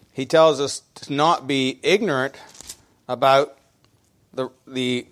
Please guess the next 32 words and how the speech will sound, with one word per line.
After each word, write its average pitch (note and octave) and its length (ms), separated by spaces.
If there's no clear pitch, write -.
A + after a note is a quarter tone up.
God's C3+ 400
righteousness. C#3+ 880
Romans C#3+ 460
ten, D3 400
verse D3 240
one, D3 240
"Brethren, E3 300
my C#3+ 160
heart's D#3 320
desire C#3 340
and B2+ 100
prayer D3+ 160
to C3+ 60
God C3+ 300
for C3 100
Israel, C3 560
that B2 140
they C3+ 120
might C#3+ 400
be B2+ 140
saved. B2 580
For C3+ 140
I C3+ 40
bear D3+ 260
them G#3 180
record, D3 280
they C#3+ 140
have D3 180
a D3 80
zeal F3+ 500
of D#3 300
God, C3+ 640